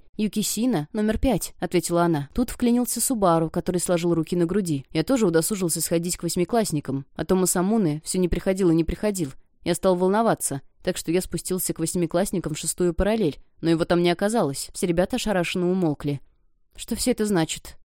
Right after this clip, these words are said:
вымолвила наконец Аки, раздражённо запуская руку в волосы. Только тут Кокоро наконец обратила внимание, что они другого цвета. От рыжей шевелюры не осталось и следа.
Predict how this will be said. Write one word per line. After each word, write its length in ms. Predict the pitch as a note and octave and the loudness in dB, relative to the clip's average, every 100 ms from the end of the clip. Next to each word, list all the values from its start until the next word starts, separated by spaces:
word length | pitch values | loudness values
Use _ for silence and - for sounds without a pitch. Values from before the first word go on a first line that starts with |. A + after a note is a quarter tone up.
| _ | _
вымолвила 440 | F#3+ F#3 E3+ E3+ E3+ | 0 2 4 4 2
наконец 420 | E3+ F3 E3+ - | 2 0 0 0
Аки, 320 | G#3 - D3+ - | -4 -4 -8 -4
раздражённо 540 | F3 F3 E3 F#3 F#3 | -2 0 0 0 0
запуская 480 | E3+ E3 - F3 E3+ | -2 -4 -4 -2 0
руку 220 | E3 - | -2 -4
в 60 | F3+ | -4
волосы. 500 | F#3+ D3 C#3 D3 D3 _ _ _ _ _ | -2 -2 -2 -6 -8 _ _ _ _ _
Только 180 | G3 F#3+ | -2 -2
тут 160 | A3 | -4
Кокоро 300 | - F3 F3 | -6 -2 2
наконец 400 | F3+ F3+ E3 E3 | 2 2 0 0
обратила 380 | E3+ E3+ E3 E3+ | 0 0 0 0
внимание, 500 | D#3+ D#3+ D#3 D#3+ F3+ - _ _ | 2 2 2 2 0 -4 _ _
что 200 | - - | -14 0
они 160 | F#3 F3 | 2 2
другого 360 | F3 F3 D#3+ | 2 0 0
цвета. 420 | E3+ - D3+ C#3+ C#3+ _ - | 0 -2 -4 -4 -12 _ -10
От 180 | - F3+ | -4 -2
рыжей 180 | B3 D4 | 0 0
шевелюры 460 | C4 B3 A#3 A#3 C4 | 0 -2 0 2 2
не 100 | B3 | 0
осталось 440 | A3+ - G3+ G3 | 0 0 0 0
и 20 | G#3+ | -4
следа. 380 | - G#3+ D3+ | -4 -2 -2